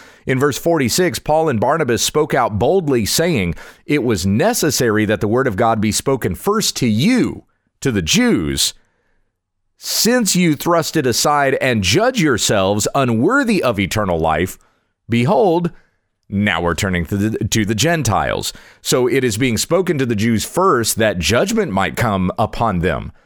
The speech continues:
that the judgment of God upon them would be complete because they had rejected the word of God, and so it must go to the Gentiles. For many nations would come before the throne of grace and bow before Christ through this gospel that was being proclaimed.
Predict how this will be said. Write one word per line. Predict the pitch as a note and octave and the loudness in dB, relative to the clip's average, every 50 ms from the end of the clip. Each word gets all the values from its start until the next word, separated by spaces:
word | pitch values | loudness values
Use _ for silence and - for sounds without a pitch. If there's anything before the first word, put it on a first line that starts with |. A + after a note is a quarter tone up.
| _ _ _ _ _ _ - | _ _ _ _ _ _ -2
that | G#2+ A2+ A2 | -2 -2 0
the | - B2 A#2 A2 G#2 | 0 0 0 0 0
judgment | G#2+ F2 F#2+ B2 C#3+ E3 E3 C#3 D#3+ D#3 | 0 0 2 2 2 0 0 -2 -2 -2
of | C3+ A2+ G2 | -2 0 0
God | C#3 C3+ C3+ C3+ C3+ B2+ B2 B2+ - | 0 2 2 2 2 2 0 0 0
upon | B2 A#2 - D3 C3+ C#3 | -2 -2 0 0 0 0
them | C3 A#2+ | 0 0
would | A#2+ G#2+ | 0 0
be | F#2+ B2+ B2 | 0 0 -2
complete | G2 - A#2 G2+ E2+ - A#2 D#3+ A3+ A3+ - - - | -2 -4 -4 -4 -4 -2 -2 0 0 0 -2 -2 -4
because | G#2+ F2+ - B2 G2 F2+ | -2 -2 0 0 0 2
they | A#2 A2+ | 0 0
had | G#2+ F#2+ | 2 2
rejected | G#2+ G#2+ F#2+ E2+ F2+ G2+ B2 C#3 D3 - - C#3 A#2+ F#2+ - - - - - _ | 0 0 0 0 2 2 2 2 0 0 -2 -2 -2 -2 -4 -8 -12 -20 -14 _
the | - B2 | -4 -2
word | A#2 A#2 A#2+ B2 A#2+ A2 | 0 2 2 2 2 2
of | G#2 F2 | 0 0
God, | D#2+ A2 B2+ D3 B2 F2 E2 F2+ G2+ G2 - - - _ _ - | 0 0 2 2 2 2 0 0 -2 -4 -6 -12 -20 _ _ -2
and | - G#3+ F#3+ | -2 0 0
so | - C3 A#2+ B2 | 0 0 2 2
it | A#2+ | 0
must | A2 A#2+ A#2 G#2+ - - | 2 0 0 0 0 0
go | C#3 B2+ B2 A2+ | 0 0 0 0
to | - C3 B2 | 0 -2 0
the | G2 G2+ | 0 0
Gentiles. | E2 D#2 A2 C3 D#3+ F3+ D#3 A#2 F#2 D#2 A1+ A#1+ - | 0 0 0 0 0 0 0 0 0 0 0 -2 -2
For | - B2 A#2 | 0 0 0
many | G#2+ G2+ G2+ B2 F3 A#3+ B3+ A3 | 2 2 2 2 2 2 2 2
nations | D#3 B2 A2+ G#2 F#2 - A#2+ G2+ F2 - - | 2 0 0 0 0 -2 -2 -2 -4 -4 -2
would | G#2+ F#2+ - | -4 -2 -2
come | B2+ B2 A2 | -2 0 0
before | G2+ G2 - B2+ A#2+ G#2 | -2 -2 0 0 0 0
the | F2 F#2 | 0 -2
throne | - - A#2+ A#2+ A#2+ A#2+ A#2 A2+ A2+ | -2 -2 -2 0 0 0 0 0 0
of | - A#2+ A2 F2+ | 0 -2 -2 -2
grace | - G2+ F#2+ G#2+ G#2+ G#2 F#2 - - - - - - - - - - | -2 0 0 2 2 2 2 0 -2 -4 -4 -8 -18 -20 -20 -10 -6
and | - A2 G2+ E2 | -4 -2 -2 0
bow | D2+ A2+ A2+ A2+ A2 A2 | 0 2 2 2 2 2
before | F#2+ G#2 G2+ F2+ - - B2+ A#2+ A2 G2 F#2 F2 F2 F2 E2+ - | 2 0 -2 -2 -2 0 0 2 2 2 2 2 0 -2 -2 -6
Christ | - - - B2+ A2 F2+ D2+ - - - - - - - - _ _ _ | -6 -4 -2 0 0 0 -2 -2 -4 -4 -4 -6 -12 -20 -20 _ _ _
through | - - B2 B2+ C#3+ D3+ D3+ C3 | -6 -4 0 0 2 2 2 2
this | C3+ A#2+ - - | 0 -2 -2 0
gospel | - B2+ A2+ A2+ G#2 - - A#2+ G#2+ F#2 F2 | 0 0 0 0 -2 -2 -2 0 0 2 0
that | E2 F2+ A2 G#2+ D2+ | 2 0 0 0 0
was | G2+ A2 G2 - | 0 -2 -2 -2
being | F#2 G2 A2+ A2+ G#2 F#2 F2 D#2+ | -2 -2 0 0 0 0 -2 -2
proclaimed. | - - F2+ - - B2+ C3+ C#3 C3 G2 D2 A1+ - - | -4 -4 -6 -4 -2 -2 -2 0 0 -2 -4 -6 -8 -10